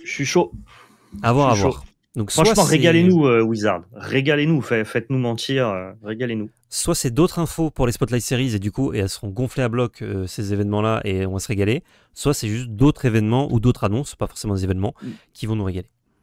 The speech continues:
Speaker 1: Mais t'as vu qu'ils peuvent pas trop gonfler leur Spotlight Series parce qu'il faut continuer à valoriser leur Magicon.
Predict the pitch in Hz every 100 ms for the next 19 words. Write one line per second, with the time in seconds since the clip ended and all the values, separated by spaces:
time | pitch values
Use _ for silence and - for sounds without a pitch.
0 | _ _ _ 123 131 156 147 165 180 143
1 | 123 - 156 156 - 123 160 160 - 113
2 | 120 - 135 117 - 113 110 113 - 113
3 | 113 143 - 113 - - 104 120 - 127
4 | 135 117 110 110 110 113 113 104 104 101
5 | - 101 92